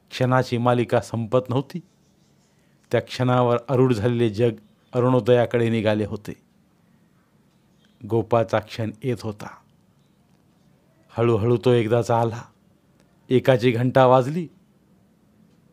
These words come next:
गोपाळ सावध झाला. त्याने श्वास रोखून काही क्षण जाऊ दिले. मग टायगरला डिवचला. तसा टायगर उठला. गोपाळने जेवणाचे भांडे नेम धरून दिव्यावर मारतात सर्वत्र अंधार झाला.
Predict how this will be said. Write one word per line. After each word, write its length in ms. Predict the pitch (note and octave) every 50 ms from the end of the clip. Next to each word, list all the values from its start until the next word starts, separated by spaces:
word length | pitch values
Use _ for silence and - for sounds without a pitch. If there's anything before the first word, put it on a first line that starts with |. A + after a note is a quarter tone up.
| _ _ _ _ _ _ _ - C3
गोपाळ 380 | C3 B2 - - B2+ B2 A#2+
सावध 340 | G#2+ - A#2+ B2 A#2+ A#2+ A#2+
झाला. 300 | G#2 F#2 F2 G#2+ G2 - - - - _ _ _ _ _ _ _ _ _ _ _ _ _ _ _ _ _ _ _ _ _ _ _ -
त्याने 240 | - A#2+ A#2+ A#2+ G2+
श्वास 400 | - - - B2+ D3 D3 - -
रोखून 320 | A#2 A#2 G#2+ - A#2+ A2+
काही 220 | G2 - G2+ A#2 A#2+
क्षण 280 | F#2+ - - A#2+ A#2
जाऊ 240 | A2 G#2+ A2 A#2 A#2+
दिले. 240 | G#2 A2+ G#2+ G#2 G2+ - _ _ _ _ _ _ _ _ _ _ _ _ _ _ _ _ -
मग 100 | C3 B2 - - -
टायगरला 440 | B2+ B2+ B2 A2 C3+ C3+ B2 C3 C3+
डिवचला. 440 | C3 C3 C3 B2+ B2+ B2+ A#2 G2+ - - _ _ _ _ _ _ _ _ _ _ _ _ _ - -
तसा 220 | B2 - - B2 A#2+
टायगर 340 | - - B2+ B2+ A#2 C3
उठला. 380 | B2+ B2+ A#2+ - - D3+ E3+ E3+ - _ _ _ _ _ _ _ _ _ _ _ _ _ _ _ _ _ _ _ - B2
गोपाळने 420 | B2+ B2 G2 - B2 B2 A#2+ A#2+
जेवणाचे 460 | A2 G#2 A#2+ A#2+ B2 B2 B2 G#2 A#2 A#2
भांडे 360 | G2 - G#2+ A2+ A#2 A#2+ A#2
नेम 300 | A#2 A#2+ A#2+ A#2 A#2 A2 F#2+
धरून 200 | G#2 A#2 A#2 A2+
दिव्यावर 360 | G2+ A2+ A2 A#2 A#2 A2+ G#2+
मारतात 360 | A2 A2+ A2 G2+ - - A2+
सर्वत्र 420 | - - A#2 A#2 A2+ A2 - A2+
अंधार 380 | G#2+ G#2+ A2 A2 F2 - A2 G#2+
झाला. 260 | G#2 G2+ G2 D#2+ D2